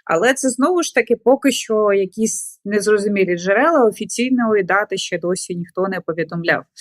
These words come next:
Варто це все ж таки зауважити і розуміти, що, може, вони взагалі не зустрічатимуться цього місяця взагалі. Ну, тому що, знову ж таки, <laughs> може бути різне. Е, дуже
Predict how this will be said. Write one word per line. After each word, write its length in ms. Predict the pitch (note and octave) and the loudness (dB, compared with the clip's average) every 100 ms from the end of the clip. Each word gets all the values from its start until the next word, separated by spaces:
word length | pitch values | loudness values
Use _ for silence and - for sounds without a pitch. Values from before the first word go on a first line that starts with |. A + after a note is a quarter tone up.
| - _ F3 | -20 _ 4
Варто 300 | G3 G3 F3+ | 4 2 -8
це 160 | - | -8
все 200 | - F3 | -2 -2
ж 100 | - | 0
таки 220 | F3 F3+ | -2 0
зауважити 640 | F3 F#3 F3+ B3 C#4 A#3 G3 | 2 2 4 2 2 2 2
і 20 | |
розуміти, 460 | F#3 G3 A3+ C4 - | 0 2 2 2 -2
що, 120 | G3 | -2
може, 220 | G#3+ G#3+ | 0 0
вони 140 | G3 F#3+ | 0 0
взагалі 380 | F#3 F3+ G3 | 0 0 0
не 120 | F3 D#3 | 0 -2
зустрічатимуться 960 | F#3+ - E3 - E3+ F3 E3+ E3 E3 | -4 -6 -6 -4 -2 -2 -6 -4 -4
цього 280 | E3 E3 D#3+ | 0 0 0
місяця 400 | F3 - D3+ D3 | -2 -8 -6 -6
взагалі. 580 | - E3+ D#3 D#3 C#3+ - _ - | -2 -2 0 -4 -4 -16 _ -4
Ну, 160 | F#3 | -2
тому 240 | F3 E3 D#3 | -2 -4 -6
що, 200 | - D#3 | -6 -6
знову 280 | F#3+ A3+ G#3 | -6 -4 -2
ж 100 | - | -2
таки, 440 | - D3+ D3 F3 F#3+ | -4 -4 -2 -2 -2
<laughs> 120 | G3 | -4
може 460 | F3+ G3 A3 G3 F#3 _ | -2 2 2 2 -2 _
бути 220 | G3 F#3+ F#3 | -4 0 0
різне. 360 | D#3+ - - - - - - - - | -2 -10 -10 -12 -12 -8 -8 -8 0
Е, 220 | F#3+ G#3+ | 4 4
дуже 340 | G3 E4 F4+ | 6 4 4